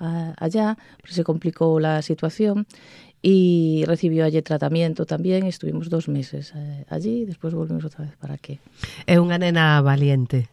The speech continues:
Speaker 1: Muy valiente, muy valiente. <laughs>
Speaker 2: Eh, sentides vos arroupados?
Speaker 1: Eh, sí, sí, sí. Sí, sí. Además, eh,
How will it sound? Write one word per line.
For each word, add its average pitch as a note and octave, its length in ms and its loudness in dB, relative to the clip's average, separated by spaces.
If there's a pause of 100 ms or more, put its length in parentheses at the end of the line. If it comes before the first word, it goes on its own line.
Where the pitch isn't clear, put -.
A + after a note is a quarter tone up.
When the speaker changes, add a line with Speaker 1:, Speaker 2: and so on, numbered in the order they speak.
(140)
Speaker 1:
Muy G3 160 8
valiente, C#3+ 420 -2
muy F#3 140 2
valiente. C#3+ 520 -4
<laughs> - 400 -12 (280)
Speaker 2:
Eh, F3 180 6
sentides G#3 560 -2
vos G#3 340 -2
arroupados? F3 920 0 (360)
Speaker 1:
Eh, F#3+ 240 4
sí, D#3+ 200 -2
sí, D#3 420 -8
sí. D#3 300 -10 (240)
Sí, E3+ 220 -4
sí. D#3+ 220 -4
Además, E3+ 480 0
eh, D#3+ 720 2